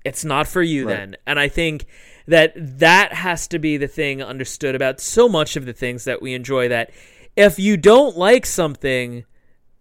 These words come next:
Speaker 1: you're not wrong, but what makes you wrong is when you start telling other people that they're wrong for liking it.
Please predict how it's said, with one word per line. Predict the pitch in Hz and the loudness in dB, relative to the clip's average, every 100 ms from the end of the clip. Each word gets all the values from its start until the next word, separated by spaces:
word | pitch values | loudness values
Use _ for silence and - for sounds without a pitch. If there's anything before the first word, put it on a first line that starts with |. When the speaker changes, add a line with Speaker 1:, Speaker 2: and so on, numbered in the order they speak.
| _ | _
Speaker 1:
you're | 175 190 185 | 4 6 6
not | 185 254 - - | 4 0 -2 -8
wrong, | 180 156 190 226 147 127 123 117 _ _ _ _ 151 | -10 2 6 8 6 0 -8 -14 _ _ _ _ -2
but | 170 | 0
what | 170 156 | 2 0
makes | 160 202 - 214 | 2 2 2 -2
you | 180 | 2
wrong | 175 175 165 | 2 2 0
is | 151 | -4
when | 151 | -6
you | 139 | -8
start | - 156 147 | -2 -2 -2
telling | 151 139 | -4 -4
other | 147 143 | -2 -2
people | 139 139 131 131 | -4 -6 -6 -2
that | 127 123 - | -2 -2 0
they're | 151 170 | 2 4
wrong | 156 127 113 | 2 0 -4
for | - 113 | -10 -10
liking | 104 101 110 92 | -10 -12 -14 -14
it. | 78 | -14